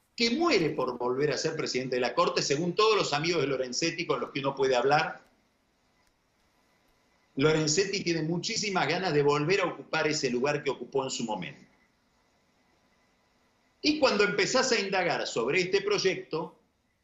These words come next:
la información que hay en la política y en el Congreso es que este proyecto, si no lo pidió Lorenzetti, lo pidieron amigos de Lorenzetti.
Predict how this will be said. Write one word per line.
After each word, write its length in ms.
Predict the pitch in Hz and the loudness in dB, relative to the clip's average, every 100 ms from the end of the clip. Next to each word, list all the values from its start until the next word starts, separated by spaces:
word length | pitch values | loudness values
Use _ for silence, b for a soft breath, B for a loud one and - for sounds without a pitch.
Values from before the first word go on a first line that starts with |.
| _ | _
la 220 | 156 220 | 0 0
información 840 | 254 208 180 160 160 143 208 202 151 | 0 -2 -4 -4 -4 -4 -4 -6 -2
que 100 | 170 | -2
hay 180 | 175 | 0
en 160 | 180 160 | -2 -2
la 160 | 170 175 | -4 -2
política 600 | 175 180 160 127 110 117 | -2 -2 -6 -6 -2 0
y 120 | 151 | 2
en 80 | 170 | 2
el 160 | 170 | 0
Congreso 520 | 185 180 165 156 151 | 0 0 2 0 0
es 100 | 170 | -2
que 140 | - 156 | 0 -2
este 180 | 151 175 | 0 -2
proyecto, 520 | 151 139 175 - 170 | 0 0 0 -2 -4
si 180 | - 139 | -4 -2
no 120 | 175 | 0
lo 200 | 190 190 | 0 0
pidió 280 | 147 151 170 | 0 2 2
Lorenzetti, 600 | 170 156 143 151 151 165 | 0 -2 -2 -4 -2 0
lo 180 | 135 | 0
pidieron 360 | - 123 160 151 | -2 -2 -2 -2
amigos 420 | 117 214 262 127 | -2 0 0 0
de 80 | 101 | 0
Lorenzetti. 560 | 98 92 85 - 69 | -6 -6 -10 -10 -12